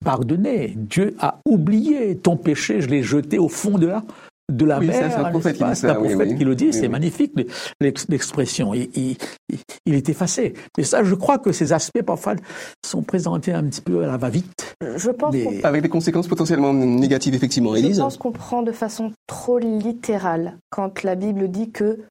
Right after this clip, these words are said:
Speaker 3: Dieu a effacé, a oublié ton péché. Attention, je dis pas que c'est gardé quelque part et que Dieu va le ressortir. Mais si, quand Dieu pardonne, il n'y a plus de traces, c'est comme si ça n'avait pas existé,
Speaker 2: <laughs>
Speaker 3: Jésus n'avait pas besoin de
Speaker 2: Une,
Speaker 3: mourir.
Speaker 2: une amnésie.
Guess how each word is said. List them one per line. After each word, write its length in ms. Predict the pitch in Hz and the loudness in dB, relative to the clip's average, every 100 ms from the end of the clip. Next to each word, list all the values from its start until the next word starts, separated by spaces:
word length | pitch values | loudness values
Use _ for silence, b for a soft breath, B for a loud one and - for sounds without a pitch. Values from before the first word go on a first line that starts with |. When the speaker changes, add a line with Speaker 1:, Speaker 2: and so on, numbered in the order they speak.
| _ - | _ -12
Speaker 3:
Dieu 380 | 175 185 214 208 | -8 -2 2 2
a 220 | 196 190 - | 2 -2 -4
effacé, 580 | 202 - 190 - 214 202 | -6 -4 -6 -4 -2 0
a 120 | 185 | -2
oublié 500 | 185 185 180 180 185 | -2 -4 -4 -4 -4
ton 160 | 185 180 | -6 -6
péché. 360 | 175 - 151 - - | -6 -6 -8 -6 -2
Attention, 440 | 214 233 226 226 | 0 0 0 -2
je 100 | 208 | -2
dis 120 | 185 | -4
pas 180 | 185 233 | 0 0
que 260 | 226 220 208 | 2 0 0
c'est 280 | - - 202 | -2 -2 2
gardé 320 | 208 202 214 | 2 2 2
quelque 240 | 208 190 | 0 0
part 240 | 185 214 208 | 2 2 2
et 80 | |
que 100 | 196 | 0
Dieu 160 | 190 202 | 0 0
va 120 | 196 | 2
le 80 | 190 | 0
ressortir. 560 | 190 185 190 - 180 - - | 0 -4 -6 -6 -8 -8 -4
Mais 300 | 208 214 190 - - | 2 2 2 -4 -16
si, 640 | - - - - 311 277 285 - - | -12 -8 -4 2 4 2 -2 -16 -4
quand 220 | 262 254 | 0 2
Dieu 180 | 226 277 | 2 2
pardonne, 680 | 277 240 233 254 240 190 185 185 _ _ - | 2 2 4 4 4 0 -4 -10 _ _ 0
il 20 | |
n'y 60 | 226 | 0
a 40 | |
plus 140 | 226 269 | 0 -2
de 40 | |
traces, 200 | - 254 | 2 2
c'est 80 | 247 | 2
comme 140 | 254 | 0
si 80 | 240 | 0
ça 100 | 247 | 0
n'avait 220 | 226 214 | 2 0
pas 120 | 214 262 | 2 2
existé, 520 | 226 226 - 240 190 180 - | 2 -2 2 0 2 0 0
Speaker 2:
<laughs> 260 | 143 175 165 | 0 0 0
Speaker 3:
Jésus 300 | 214 208 262 | -2 0 2
n'avait 200 | 254 226 | 2 2
pas 120 | 233 | 2
besoin 200 | 233 233 | 0 0
de 40 | 233 | 2
Speaker 2:
Une, 60 | |
Speaker 3:
mourir. 220 | 190 196 165 | 0 2 2
Speaker 2:
une 100 | 156 | 4
amnésie. 480 | 156 151 165 185 | 4 2 2 0